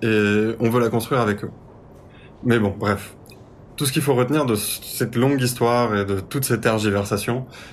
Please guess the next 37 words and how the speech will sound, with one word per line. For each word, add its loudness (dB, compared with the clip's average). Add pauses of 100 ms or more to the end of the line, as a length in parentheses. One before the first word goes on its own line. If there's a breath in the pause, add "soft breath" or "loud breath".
(120 loud breath)
c'est -2
que 2 (520)
il 0
faut 0
prendre 0
le 0
temps 0
et 2
accepter 0
de -4
se -4
remettre 0
en 0
question 0
et 2
de 0
remettre 0
en 0
question 0
les 2
jugements 0
de 0
valeur 0
qu'on -2
a 2
sur -6
des -2
idées, 2
des -2
pensées -2 (440 loud breath)
ou 0
même 2
des 2 (260)
paroles 2
de 0
quelqu'un -2
d'autre. -4